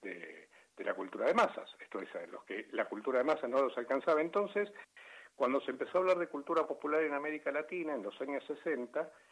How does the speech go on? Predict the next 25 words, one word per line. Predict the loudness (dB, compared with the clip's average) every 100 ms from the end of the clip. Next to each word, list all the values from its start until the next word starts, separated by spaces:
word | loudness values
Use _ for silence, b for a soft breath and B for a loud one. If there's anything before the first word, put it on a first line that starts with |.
| b b
eh, | -10 -10 -6
se | -4
pensaba | 0 -2 0 4 4 4 2
siempre | -6 -2 0
en | 0 2
algo | 4 4 0 0
que | 0 0 -2
excedía | -6 0 0 2 2
la | 2
cultura | 0 -2 2 2
de |
masas, | 2 -6 -10
o | -10
sea, | -10 -4
que | 2
no | 4
era | 2 0
simplemente | -10 -10 -4 0 0 0 -2 -4 B B B
los | -6 -4 -2
públicos | 0 2 0 -2 -2 2
de | 4 4
radio, | 4 2 2
televisión | -2 -4 -8 -8
y |
cine, | -4 -4 -4